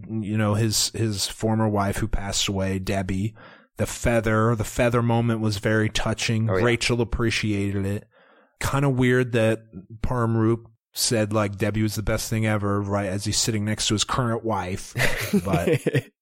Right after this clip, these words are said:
Speaker 1: um, I don't know. At that point, I thought the hometown was going pretty good, A B. What did,
Speaker 2: I agree.
Speaker 1: what did you make of
Speaker 2: It was
Speaker 1: that?
Speaker 2: going very good. It started off a little shaky. He,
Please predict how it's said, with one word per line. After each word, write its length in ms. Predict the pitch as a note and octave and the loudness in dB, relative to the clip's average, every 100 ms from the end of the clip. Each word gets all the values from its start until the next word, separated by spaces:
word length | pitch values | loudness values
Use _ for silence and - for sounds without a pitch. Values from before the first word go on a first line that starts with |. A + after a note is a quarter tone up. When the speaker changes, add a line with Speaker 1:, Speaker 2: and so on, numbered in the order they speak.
| _ | _
Speaker 1:
um, 480 | - F#2+ F#2 F2+ F2+ - - C3+ | -4 -2 -2 -2 -6 -8 -4 0
I 40 | |
don't 100 | F#3 B3 | 2 4
know. 80 | |
At 120 | C#3 F3+ | 2 2
that 160 | G#3 | 2
point, 160 | A#3 G#3 | 2 2
I 60 | F3+ | 2
thought 180 | F#3+ | 2
the 60 | F#3 | 0
hometown 340 | F3+ F#3 F#3 | 0 2 2
was 100 | F#3 | 2
going 200 | E3 F3+ | 2 0
pretty 200 | E3+ E3+ C#3+ | 2 2 4
good, 200 | F#3+ D#2+ | 2 0
A 120 | - | -4
B. 140 | D#2+ F#2 | -6 -4
What 140 | A#2+ | 0
did, 60 | B2 | 2
Speaker 2:
I 40 | |
agree. 240 | E3 G3+ | 4 4
Speaker 1:
what 80 | C#3+ | 4
did 60 | D3+ | 4
you 60 | |
make 140 | D#3 D#3 | 2 2
of 60 | D3 | 4
Speaker 2:
It 60 | |
was 80 | C#3+ | 4
Speaker 1:
that? 40 | D#3 | 4
Speaker 2:
going 180 | G3+ | 4
very 180 | E3+ G3+ | 4 4
good. 200 | F3 G#2 - | 2 0 -2
It 140 | - A#2 | -2 0
started 300 | E3 F3+ G3 | 2 4 6
off 400 | F3+ G3 - - | 6 4 -2 -8
a 40 | |
little 280 | C3 C#3+ F3 | -2 2 2
shaky. 420 | - D#3 E3+ F#3 | 2 0 0 0
He, 140 | D#3 | 2